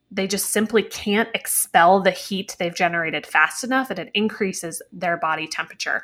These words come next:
You know, you've probably experienced the same thing in life at some point.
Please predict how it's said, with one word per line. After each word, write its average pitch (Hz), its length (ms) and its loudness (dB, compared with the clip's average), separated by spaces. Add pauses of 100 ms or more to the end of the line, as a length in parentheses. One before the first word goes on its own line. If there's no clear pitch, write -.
(420)
You 240 140 4
know, 214 260 6
you've 220 420 0
probably 180 640 4
experienced 170 800 -6
the 165 80 -10
same 175 400 -8
thing 180 600 -6
in 226 100 0
life 233 280 4
at 254 80 0
some 262 260 0
point. 294 480 -2